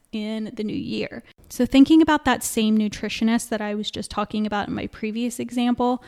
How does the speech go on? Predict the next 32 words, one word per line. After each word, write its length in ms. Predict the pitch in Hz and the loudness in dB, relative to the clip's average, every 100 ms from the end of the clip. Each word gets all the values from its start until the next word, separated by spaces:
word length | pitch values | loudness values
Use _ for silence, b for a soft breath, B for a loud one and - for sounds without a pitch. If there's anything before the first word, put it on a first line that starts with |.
| B B B B _ | B B B B _
maybe 460 | 220 220 247 294 285 | 2 2 2 2 2
instead 340 | 277 - 262 | 2 2 0
of 160 | 240 - | 0 -2
cutting 540 | - - 214 220 220 | -8 -4 0 2 2
custom 500 | - 208 208 - 208 | 0 -4 -6 -2 0
meal 240 | 208 302 349 | 4 4 4
plans, 680 | - - - - 285 - - B - | -2 -8 0 6 6 4 -6 B -16
she 240 | - 240 | -6 -2
decides 520 | 240 262 226 214 214 | 0 0 0 -2 -4
to 120 | - | -4
invest 540 | 220 220 202 190 - - | 2 2 2 -4 -4 -2
in 60 | |
a 60 | 208 | -4
platform 640 | - 208 190 - 214 202 | -2 -4 -6 -4 -2 0
like 380 | 202 196 196 - B B B - | -2 -4 -6 -10 B B B -6
that 260 | 220 208 - | -4 -4 -6
Clean 380 | - 247 240 | 2 4 4
Life 380 | 202 190 233 - | 2 0 -2 -4
to 100 | - | 0
make 240 | 220 208 - | 0 0 -6
the 80 | |
process 500 | 226 226 208 - 214 | -4 -2 -2 -2 -4
of 120 | 214 - | -4 -6
creating 480 | - 214 208 208 | -4 -2 -2 -2
meal 200 | 202 214 | -2 -2
plans 460 | 220 - 214 202 - | -4 -4 -4 -6 -6
one 140 | 214 | -6
hundred 320 | 208 - 233 240 | -4 0 0 0
percent 440 | 226 - 220 - - | -6 -6 -6 -6 -10
easier 560 | 220 214 208 202 - | -8 -8 -6 -6 -6
on 200 | - - | -6 -6
herself. 580 | 202 208 - - - - | -6 -10 -10 -10 -10 -14